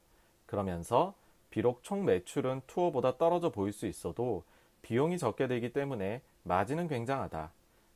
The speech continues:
어떻게 보면 투어 도는 것보다 더 높은 순수익을 기록할 수도 있을 것 같다. 이렇게 이야기할 것으로 보입니다. 그리고는 온라인 콘서트에 대한 반응이 기대 이상이어서 향후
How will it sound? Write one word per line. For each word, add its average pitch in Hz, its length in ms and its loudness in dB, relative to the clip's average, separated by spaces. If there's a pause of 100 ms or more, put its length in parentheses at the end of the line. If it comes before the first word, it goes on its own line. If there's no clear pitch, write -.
어떻게 98 360 -2
보면 101 420 -2
투어 180 220 0
도는 113 300 -2
것보다 120 540 -2 (280)
더 147 200 2
높은 147 360 0
순수익을 156 800 0 (280)
기록할 131 440 0
수도 - 180 -4
있을 123 280 -4
것 131 120 -2
같다. 82 440 -6 (360)
이렇게 160 360 0
이야기할 123 420 0
것으로 135 280 -4
보입니다. 90 600 -4 (600)
그리고는 98 500 -2 (420)
온라인 139 340 2
콘서트에 175 540 -4
대한 113 260 -2
반응이 104 680 -4
기대 120 280 -2
이상이어서 113 760 -4 (460)
향후 143 380 -4